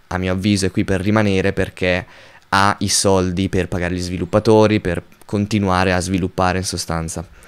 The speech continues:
S-, mm, perché questo è il problema di questo periodo, no? Tutti quei progetti che non hanno i soldi fanno fatica ad andare avanti, invece loro secondo me le hanno, cioè, mm, i soldi li hanno perché hanno le spalle coperte.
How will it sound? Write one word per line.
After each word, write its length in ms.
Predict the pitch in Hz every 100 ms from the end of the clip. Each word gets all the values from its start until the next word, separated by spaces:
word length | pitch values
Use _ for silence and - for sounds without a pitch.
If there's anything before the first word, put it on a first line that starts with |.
| - - - - - _ _ _ _ _
S-, 200 | - - -
mm, 160 | 98
perché 220 | 95 113
questo 240 | 110 135 139
è 40 |
il 40 | 113
problema 320 | 104 98 98
di 80 | 92
questo 240 | 95 98
periodo, 300 | 98 92 90
no? 120 | 98
Tutti 200 | 92 110
quei 120 | 107
progetti 360 | 104 101 107 107
che 80 | 104
non 100 | 101
hanno 160 | 101
i 40 | 110
soldi 360 | - 101 98
fanno 220 | 110 101 95
fatica 260 | - 90
ad 60 | 98
andare 200 | 95 85
avanti, 380 | 85 82 85 92
invece 260 | 98 101
loro 200 | 98 98
secondo 320 | 98 104 98
me 220 | 87 85 - - -
le 160 | 87 80
hanno, 340 | 76 76 90 - -
cioè, 220 | 71 69
mm, 120 | 71 - -
i 80 | 87
soldi 340 | - 90 90
li 100 | 87
hanno 280 | 76 73 73
perché 180 | - 82
hanno 120 | 80
le 60 | 78
spalle 480 | - - 76 76
coperte. 540 | 73 90 87 - -